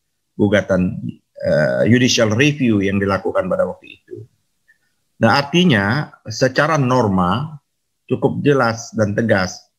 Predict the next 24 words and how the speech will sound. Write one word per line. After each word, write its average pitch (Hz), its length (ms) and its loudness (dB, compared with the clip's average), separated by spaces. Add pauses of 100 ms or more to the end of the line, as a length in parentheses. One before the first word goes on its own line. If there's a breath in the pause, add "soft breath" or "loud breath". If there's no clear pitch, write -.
(380)
Kalau 151 280 0
kita 131 200 -2
lihat 127 240 0
di 120 160 2
risalah-risalah, 147 1400 0
tidak 175 180 2 (120)
ada 147 140 0
tafsir 127 440 -4
lain. 104 600 -2 (460)
Tidak 123 380 2 (100)
ada 104 120 0
tafsir, 98 280 -2
baik 123 480 2
risalah 113 480 -2 (240)
tahun 104 480 2 (340)
empat 104 320 0
puluh 101 260 2
limaan 98 520 0
maupun 104 480 0
risalah 98 480 0
tahun 95 240 0
sembilan 95 240 -6
puluh 95 160 2
delapan, 127 340 0